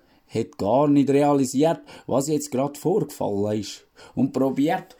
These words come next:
von dem Käse, den ihm die Steinmandli gegeben hat. Hei, ist der fein gsi. Er hätte euch gerne gehabt. Der ist ihm auf der Zunge richtig vergangen.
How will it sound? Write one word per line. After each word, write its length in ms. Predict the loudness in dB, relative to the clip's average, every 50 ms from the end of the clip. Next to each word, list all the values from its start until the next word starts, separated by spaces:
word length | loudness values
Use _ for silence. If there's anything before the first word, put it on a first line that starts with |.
| _ -20 -20 _
von 220 | -12 -10 -8 -8
dem 220 | -6 -6 -6 -6
Käse, 840 | -8 -8 -10 -8 -6 -6 -6 -6 -8 -8 -10 -10 -12 -14 -16 -18 -20 _ _ -20 _ -4
den 220 | -2 0 2 2
ihm 120 | 0 -2
die 80 | -2 -6
Steinmandli 880 | -12 -8 -8 -6 -4 -2 -2 0 0 0 0 -2 -4 -4 -4 -6 -8
gegeben 400 | -8 _ -10 -10 -8 -10 -10 -12
hat. 760 | -14 -14 _ -20 _ _ _ _ _ _ _ _ _ _ -14
Hei, 460 | -12 -10 -8 -8 -10 -10 -10 -12 -14 -16 _ _ _ _ _ _ -20 -20 -20 -20 _ _
ist 340 | -8 -8 -8 -8 -8 -10 -10
der 160 | -8 -8 -8
fein 460 | -10 -10 -12 -10 -8 -6 -6 -6 -6 -8
gsi. 480 | -10 -14 -18 -18 -20 -20 -20 -20 -20 _ _ _ -14
Er 260 | -8 -6 -6 -4 -6
hätte 600 | -6 -6 -6 -6 -6 -8 _ _ -10 -10 -10 -10 -10
euch 300 | -8 -8 -8 -10 -12 -12
gerne 540 | -12 -10 -8 -8 -6 -6 -6 -8 -8 -10 -12
gehabt. 340 | _ -16 -12 -12 -12 -12 -14 _ _ _ _ _ _ _ _ -20 -20 -16 _
Der 220 | -6 -6 -6 -6 -6
ist 280 | -6 -6 -6 -6 -8
ihm 260 | -8 -8 -8 -8 -10 _ _ _ _ _ _ _ _
auf 260 | -4 -4 -4 -4 -10
der 220 | _ -8 -8 -8 -10
Zunge 500 | -6 -4 -2 0 0 2 2 0 0 -2 -6 -14 -20 -18 _ -4
richtig 680 | -2 0 0 0 -2 -4 -8 -10 -6 _ -6 -6 -6 -12
vergangen. 840 | -8 -6 -6 -6 -2 -2 0 0 2 0 0 2 2 0 0 -2